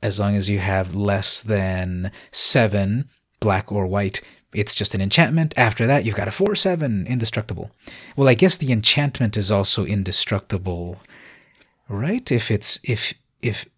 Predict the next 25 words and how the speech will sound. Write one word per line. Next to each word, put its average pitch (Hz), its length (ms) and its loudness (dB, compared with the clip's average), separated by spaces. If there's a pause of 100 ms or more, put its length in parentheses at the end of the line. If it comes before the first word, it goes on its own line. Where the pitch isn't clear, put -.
(200)
Athreos 117 640 2
is 107 100 0
still 147 540 -2
an 143 100 2
enchantment. 127 580 2
You 127 100 2
haven't, 113 280 2 (160)
you 123 100 -2
don't 110 160 2
have 110 140 2
the 123 80 4
devotion. 104 840 0 (500)
It's - 240 -4
an 101 100 0
enchantment, 110 640 2
and 101 100 0
it 92 120 -6
still - 420 0
has 110 180 0
indestructible. 104 800 -4
I 107 80 -6
think 254 200 -8
that 80 140 -2
makes 85 220 -4
sense. - 400 -4